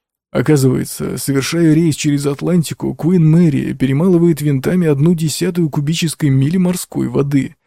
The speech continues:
Другими словами, пятнадцать миллионов тонн минералов. Или, если вспомнить ваш вопрос, примерно тонну урана за каждый рейс. Интересная мысль, не правда ли?»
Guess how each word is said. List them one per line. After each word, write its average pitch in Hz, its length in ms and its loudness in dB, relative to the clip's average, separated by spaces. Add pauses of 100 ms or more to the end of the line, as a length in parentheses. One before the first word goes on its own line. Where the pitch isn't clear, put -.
(460)
Другими 131 360 0
словами, 139 460 0
пятнадцать 151 520 -2
миллионов 160 460 2
тонн 143 320 2
минералов. 156 640 2 (420)
Или, 135 420 0
если 135 340 -2
вспомнить 135 500 -2
ваш 135 220 -6
вопрос, 147 540 -2
примерно 170 480 0
тонну 165 500 4
урана 151 360 2
за 135 160 -2
каждый 156 360 2
рейс. 165 400 -2 (460)
Интересная 175 540 0
мысль, 196 380 2
не 139 120 -2
правда 160 320 0
ли?» 127 260 -6